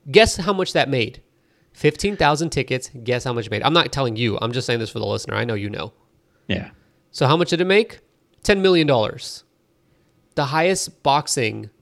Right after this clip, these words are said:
Speaker 1: gate ever sold a little over sixteen thousand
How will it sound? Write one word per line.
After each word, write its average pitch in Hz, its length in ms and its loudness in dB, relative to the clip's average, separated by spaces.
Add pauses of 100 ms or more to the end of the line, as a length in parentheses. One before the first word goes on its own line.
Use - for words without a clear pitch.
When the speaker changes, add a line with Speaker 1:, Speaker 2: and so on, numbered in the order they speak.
(280)
Speaker 1:
gate 120 460 0
ever 135 420 -2 (540)
sold 135 440 0
a - 80 -4
little 160 280 4
over 135 200 2
sixteen 135 440 -6
thousand 107 420 -4